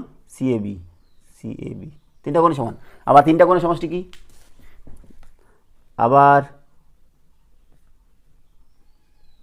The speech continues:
আমরা জানি ত্রিভুজের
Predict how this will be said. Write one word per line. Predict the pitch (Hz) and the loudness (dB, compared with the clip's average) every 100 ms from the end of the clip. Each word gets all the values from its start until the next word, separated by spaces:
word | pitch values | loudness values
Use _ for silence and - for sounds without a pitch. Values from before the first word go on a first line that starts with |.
| - _ - - - - - - _ _ _ _ _ - | -20 _ -20 -20 -20 -20 -20 -20 _ _ _ _ _ -12
আমরা | 120 127 127 | -6 -2 0
জানি | 127 131 131 135 131 _ _ _ _ _ - _ _ - _ - - _ _ - _ - _ _ - _ _ _ - _ - _ - - - | 0 0 -2 -4 -8 _ _ _ _ _ -20 _ _ -20 _ -20 -20 _ _ -20 _ -20 _ _ -20 _ _ _ -20 _ -20 _ -20 -20 -10
ত্রিভুজের | 123 120 139 127 135 131 131 | -6 -2 -2 -2 -2 0 -2